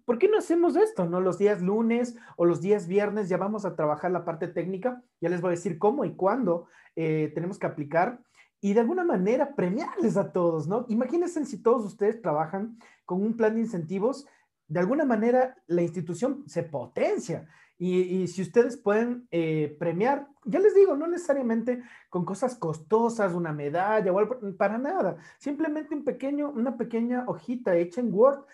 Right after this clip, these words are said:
les va a significar un montón a sus estudiantes este tipo de, eh, de recompensas, por decirlo así. Pero partamos desde la base, ¿no es cierto? Para entender súper bien lo que es un plan de incentivos.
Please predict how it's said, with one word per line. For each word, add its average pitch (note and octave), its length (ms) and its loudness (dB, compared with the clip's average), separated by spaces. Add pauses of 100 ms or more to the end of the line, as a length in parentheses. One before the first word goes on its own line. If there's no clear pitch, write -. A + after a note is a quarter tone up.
(320)
les F#3 220 -2
va C4+ 80 2
a C#4 40 -4
significar A#3+ 720 -4
un E4 240 -6
montón B3+ 520 -4
a B3 60 0
sus E3 220 -6
estudiantes D#3+ 600 -6
este D#3 200 -12
tipo F3 380 -6 (300)
de, G#3+ 380 6
eh, D#3 440 0 (160)
de E3 160 -2
recompensas, F3+ 840 -4
por D3 160 -8
decirlo C3+ 300 -10
así. A#2+ 280 -14
Pero B3 300 6 (400)
partamos F4+ 440 2
desde G3+ 400 6
la C3+ 180 -4
base, D#3 380 2
¿no C#3 80 -10
es - 60 -16
cierto? - 260 -6
Para F3 140 -2
entender F#3 380 0
súper A3 340 -4
bien G#3+ 140 -2
lo G#3 80 -6
que E3+ 100 -8
es D3+ 60 -6
un E3 120 -8
plan C#3 160 -10
de C3 80 -12
incentivos. - 560 -20